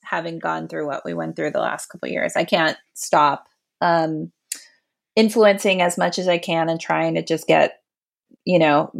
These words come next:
people to just do what, what's right and just listen. And, um, you know, in my role, I will not be doing the blame game.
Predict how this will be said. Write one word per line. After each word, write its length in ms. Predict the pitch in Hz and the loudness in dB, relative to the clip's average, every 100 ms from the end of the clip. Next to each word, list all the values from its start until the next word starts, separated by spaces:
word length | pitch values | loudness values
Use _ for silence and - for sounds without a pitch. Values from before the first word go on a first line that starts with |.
| - - _ 226 _ - | -12 -14 _ -20 _ -2
people 520 | 190 170 170 165 - _ - | 0 4 4 4 -2 _ -8
to 120 | 180 | -2
just 300 | - 160 - - _ _ _ _ _ _ _ _ _ _ _ _ - | 0 0 -2 -20 _ _ _ _ _ _ _ _ _ _ _ _ -8
do 180 | 180 190 | 4 6
what, 240 | 180 175 _ - | 6 4 _ -12
what's 300 | - 175 170 | 2 2 2
right 340 | 160 151 151 - | 4 6 6 4
and 140 | 165 160 | 0 4
just 500 | 165 160 - - 160 | 4 4 0 -8 4
listen. 580 | 151 147 151 143 151 - | 4 4 0 0 -4 -4
And, 560 | 160 147 147 143 147 151 - | -2 0 0 0 -2 -6 -8
um, 540 | 156 147 147 139 - - _ _ _ _ _ | -2 0 0 -2 -6 -8 _ _ _ _ _
you 100 | 180 | 2
know, 180 | 170 165 | 6 6
in 140 | 165 | 4
my 380 | 160 160 160 160 | 2 4 4 4
role, 320 | 156 165 160 | 4 4 6
I 160 | 160 160 | 6 4
will 160 | 160 160 | 2 0
not 240 | 151 156 | -2 -2
be 220 | 156 151 _ - | -4 -6 _ -6
doing 320 | 151 147 151 | -4 -2 -4
the 80 | 143 | -4
blame 380 | 147 143 147 151 | -2 -2 -2 -2
game. 480 | 131 131 131 156 | -2 -2 -4 -8